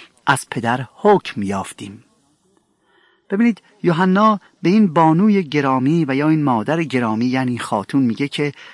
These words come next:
«چقدر خوشحال شدم وقتی دیدم که بعضی از فرزندان تو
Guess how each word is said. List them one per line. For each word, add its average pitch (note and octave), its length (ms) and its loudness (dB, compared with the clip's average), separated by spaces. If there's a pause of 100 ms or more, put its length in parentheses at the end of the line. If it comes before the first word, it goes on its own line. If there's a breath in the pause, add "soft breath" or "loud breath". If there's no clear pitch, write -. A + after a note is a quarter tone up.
(220 loud breath)
«چقدر G#3 500 0
خوشحال G3 340 2
شدم D#3 320 -4 (300 loud breath)
وقتی D#3+ 300 -4
دیدم E3 320 0
که D#3 160 -6
بعضی F#3 580 -2
از E3+ 160 -2
فرزندان D3+ 720 0
تو C3+ 260 -4